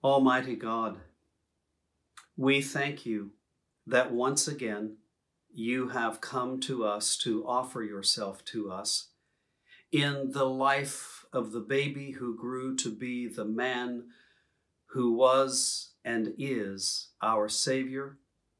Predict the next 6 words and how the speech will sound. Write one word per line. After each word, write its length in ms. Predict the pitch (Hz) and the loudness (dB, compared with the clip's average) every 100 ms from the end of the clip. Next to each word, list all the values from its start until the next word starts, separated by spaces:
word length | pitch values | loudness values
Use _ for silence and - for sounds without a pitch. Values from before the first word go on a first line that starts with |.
| _ 113 | _ -2
our 260 | 110 104 | 0 0
Lord, 600 | 104 110 120 131 135 135 _ _ _ _ _ _ _ - | -4 -2 -2 0 -4 -8 _ _ _ _ _ _ _ -4
our 340 | 107 107 98 | 0 0 0
Master, 720 | 107 117 131 - - 135 135 _ _ _ _ _ - | -2 -2 -2 -2 -4 -8 -10 _ _ _ _ _ -6
our 300 | 110 113 113 | -4 -2 -4
friend. 560 | - - 110 90 - | -6 -8 -8 -10 -14